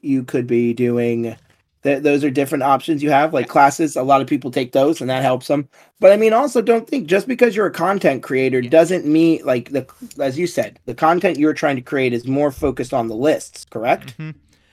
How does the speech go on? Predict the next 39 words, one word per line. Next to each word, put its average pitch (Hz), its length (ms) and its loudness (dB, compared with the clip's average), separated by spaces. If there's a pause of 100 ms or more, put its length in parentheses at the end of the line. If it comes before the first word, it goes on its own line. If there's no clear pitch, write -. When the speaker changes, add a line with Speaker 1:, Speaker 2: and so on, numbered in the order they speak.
(220)
Speaker 2:
Yeah. - 120 -18
Speaker 1:
So 165 160 8
as 160 100 4
long 277 180 4
as 285 80 2
you're 240 120 -4
providing 180 500 0
good 139 180 0
lists, 156 360 -2
that's 170 280 0
what 143 120 -2
really 127 260 -2
matters. 139 420 0
I 143 120 -2
think 170 240 -4
the 151 80 -2
thing 156 180 -2
you 170 120 2
have 165 100 0
to 147 80 -8
focus 127 420 -4
on 123 220 -2
is, 117 180 -6 (380)
is, 139 480 2
is 143 240 -2
there 147 160 2
possibly 131 560 -2
another 123 440 0
artist 131 440 0
in 120 80 -6
your 117 160 -6
area 135 580 2
or 120 140 -4
somebody 123 420 -2
that 113 140 -4
you 110 160 -8
know 131 420 2
that 117 260 -4
would, 120 440 0